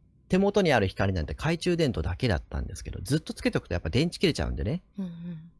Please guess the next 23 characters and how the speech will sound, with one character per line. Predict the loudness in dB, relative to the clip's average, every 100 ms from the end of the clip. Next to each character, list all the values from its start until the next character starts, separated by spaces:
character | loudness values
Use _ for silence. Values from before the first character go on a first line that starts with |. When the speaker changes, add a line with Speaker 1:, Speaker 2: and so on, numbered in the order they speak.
| _ _ _ _ _ _ _ _
Speaker 1:
こ | -2
う、 | 0 2
も | 4
う |
移 | 4 6
動 | 6
の | 4
時 | 0 0
ぐ | 2
ら | 2
い |
し | 2
か | -6
使 | -4 -2
え | 0
な |
い | -2
ん |
で |
す | -4
よ。 | -14 _ _ _ -14
Speaker 2:
う |
ん。 | -14 -14